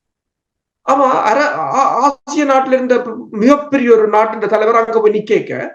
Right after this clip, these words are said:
அது அப்படியே உடைஞ்சு விட்டு, அது ஒரு அமெரிக்காவுக்கு முகத்துல கரிய பூசின மாதிரி.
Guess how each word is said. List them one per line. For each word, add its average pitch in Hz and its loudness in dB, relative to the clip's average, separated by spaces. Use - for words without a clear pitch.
அது 214 -2
அப்படியே 214 2
உடைஞ்சு 247 2
விட்டு, 165 -2
அது 202 4
ஒரு 226 4
அமெரிக்காவுக்கு 214 -2
முகத்துல 214 -2
கரிய 196 -2
பூசின 175 -2
மாதிரி. 139 -4